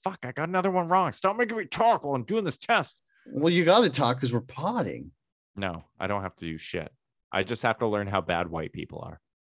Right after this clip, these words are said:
Speaker 2: Dude, apparently we're terrible because we're on the bad side. Uh, we're the E's where you have to click us for, dude, this is so hard to s-, to skip between skin tone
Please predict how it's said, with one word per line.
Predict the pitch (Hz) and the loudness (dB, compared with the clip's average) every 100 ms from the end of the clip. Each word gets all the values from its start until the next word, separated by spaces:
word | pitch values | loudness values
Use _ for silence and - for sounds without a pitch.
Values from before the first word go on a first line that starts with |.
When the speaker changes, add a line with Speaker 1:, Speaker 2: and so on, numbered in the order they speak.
| _ _ _ 104 | _ _ _ -10
Speaker 2:
Dude, | 104 110 101 - _ _ | -4 -2 -4 -8 _ _
apparently | - - 143 190 131 143 | -10 0 4 4 6 6
we're | 127 120 | 6 4
terrible | 113 - 165 147 117 | 2 6 8 8 6
because | 117 131 131 123 | 4 4 2 4
we're | 139 | 4
on | 139 | 6
the | 131 | 4
bad | 131 92 151 143 | 4 2 2 0
side. | - 76 67 - - _ _ _ _ _ _ | -4 -4 -4 -12 -16 _ _ _ _ _ _
Uh, | 104 98 92 | -2 0 -2
we're | 107 131 156 | 2 6 6
the | 147 135 | 6 4
E's | 131 156 127 98 82 - - | 2 4 2 -2 -6 -12 -12
where | 101 104 | -8 -4
you | 107 | 0
have | 110 | -2
to | 107 | -4
click | - 113 - | -6 -8 -2
us | 101 98 | -4 -4
for, | - 98 95 - _ - _ _ - | -4 -4 -4 -8 _ -20 _ _ -2
dude, | 113 | -2
this | 104 - | 0 -6
is | - | -6
so | - 104 95 | -2 0 0
hard | 90 73 67 64 - | -2 -6 -6 -10 -16
to | - | -14
s-, | - - - | -12 -12 -14
to | - 143 | -2 0
skip | 135 156 156 | 2 2 2
between | - - 190 165 131 131 - - _ | 0 -2 2 4 2 -2 -20 -20 _
skin | - - 127 123 135 | -6 -2 4 4 4
tone | 151 151 156 165 165 | 4 4 4 2 -4